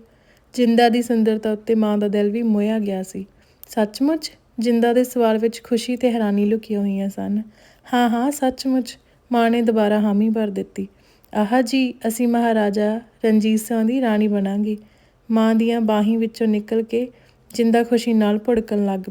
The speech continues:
ਪਈ। "ਰਣਜੀਤ ਸਿੰਘ ਕਾਣਾ ਵੀ ਏ," ਵੱਡੀ ਭੈਣ ਨੇ ਛੇੜਨ ਵਾਸਤੇ ਕਿਹਾ। "ਊਂ, ਤੇਰਾ ਘਰ ਵਾਲਾ ਕਾਣਾ ਹੋਵੇਗਾ?" ਜਿੰਦਾ ਦਾ ਮੂੰਹ ਗੁੱਸੇ ਨਾਲ ਵਧੇਰੇ ਲਾਲ ਹੋ ਗਿਆ। ਸਾਰਾ ਪਰਿਵਾਰ ਖਿੜਖਿੜਾ ਕੇ ਹੱਸ ਪਿਆ।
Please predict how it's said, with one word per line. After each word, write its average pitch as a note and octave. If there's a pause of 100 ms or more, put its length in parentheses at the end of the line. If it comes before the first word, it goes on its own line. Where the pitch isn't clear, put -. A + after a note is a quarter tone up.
ਪਈ। F#3+ (580)
"ਰਣਜੀਤ A#3+
ਸਿੰਘ C4+
ਕਾਣਾ A3+
ਵੀ B3
ਏ," G#3+ (300)
ਵੱਡੀ A3+
ਭੈਣ A#3+
ਨੇ A3
ਛੇੜਨ G#3+
ਵਾਸਤੇ G#3
ਕਿਹਾ। G3+ (500)
"ਊਂ, C#4 (320)
ਤੇਰਾ C4
ਘਰ C4
ਵਾਲਾ A3
ਕਾਣਾ A3
ਹੋਵੇਗਾ?" B3+ (400)
ਜਿੰਦਾ A3+
ਦਾ A3+
ਮੂੰਹ A3+
ਗੁੱਸੇ A3+
ਨਾਲ A3
ਵਧੇਰੇ A#3+
ਲਾਲ G3
ਹੋ G3
ਗਿਆ। G3 (440)
ਸਾਰਾ A#3+
ਪਰਿਵਾਰ A3+
ਖਿੜਖਿੜਾ A3
ਕੇ A3
ਹੱਸ A3
ਪਿਆ। G3